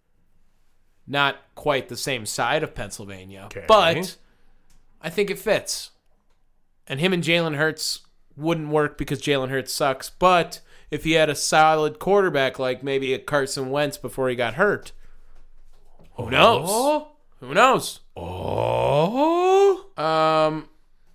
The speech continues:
Speaker 1: who did you take last? I forgot to fucking write it down.
Speaker 2: My
Speaker 1: Damn
Speaker 2: God.
Speaker 1: it. I'm sorry. Who was it? Christian Wilkins. I
Speaker 2: There you
Speaker 1: remember.
Speaker 2: go.
Speaker 1: I remember.
Speaker 2: <laughs>
Speaker 1: Okay.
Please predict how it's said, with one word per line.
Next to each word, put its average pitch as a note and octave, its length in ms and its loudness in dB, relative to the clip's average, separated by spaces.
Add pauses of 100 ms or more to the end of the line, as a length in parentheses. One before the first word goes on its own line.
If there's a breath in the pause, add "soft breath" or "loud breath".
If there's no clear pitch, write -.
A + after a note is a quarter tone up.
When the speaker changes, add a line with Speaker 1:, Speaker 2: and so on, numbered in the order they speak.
(380)
Speaker 1:
who D3+ 340 -12
did G3 80 -6
you F#3+ 100 -10
take F#3 240 -12
last? F#3 260 -14
I D3 40 -18
forgot C3+ 260 -20
to - 60 -20
fucking B2+ 200 -20
write A#2+ 140 -20
it G#2+ 80 -20
down. A2 120 -18
Speaker 2:
My G#2 100 -20 (100)
Speaker 1:
Damn C#3 240 -14
Speaker 2:
God. A2+ 100 -12
Speaker 1:
it. F2+ 160 -20 (180)
I'm C3+ 120 -8
sorry. C3 360 -4
Who C3+ 120 -6
was F3+ 180 -2
it? F#3+ 100 -4
Christian G3 280 -2
Wilkins. B2+ 460 -4
I C#3 60 -2
Speaker 2:
There - 20 2
you F3 60 0
Speaker 1:
remember. E3+ 220 -2
Speaker 2:
go. G2 60 -8
Speaker 1:
I A2+ 80 -6
remember. G2+ 340 -8 (320)
Speaker 2:
<laughs> - 360 -18
Speaker 1:
Okay. C3+ 200 -6